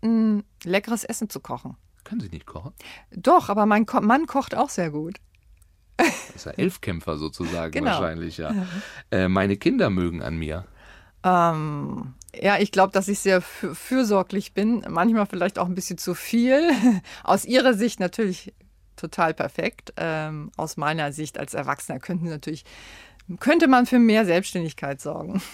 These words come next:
Speaker 2: Sind wir wieder beim Kochen. Pasta oder Pizza?
Speaker 1: Ähm, sehr gerne Pasta.
Speaker 2: Cello spielen ist für mich?
Speaker 1: Ähm,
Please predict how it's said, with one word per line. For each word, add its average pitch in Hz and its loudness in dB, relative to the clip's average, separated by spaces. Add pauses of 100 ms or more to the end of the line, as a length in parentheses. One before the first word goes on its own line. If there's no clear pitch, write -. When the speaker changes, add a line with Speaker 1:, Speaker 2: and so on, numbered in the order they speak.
(760)
Speaker 2:
Sind 90 -6
wir 87 0
wieder 90 -2
beim 95 -6
Kochen. - 0
Pasta 120 -2
oder 120 0
Pizza? - -4 (500)
Speaker 1:
Ähm, 202 2 (140)
sehr 339 2
gerne 254 4
Pasta. 127 -6 (580)
Speaker 2:
Cello 185 6
spielen 82 -2
ist - -10
für 98 -2
mich? 82 -6 (640)
Speaker 1:
Ähm, 233 6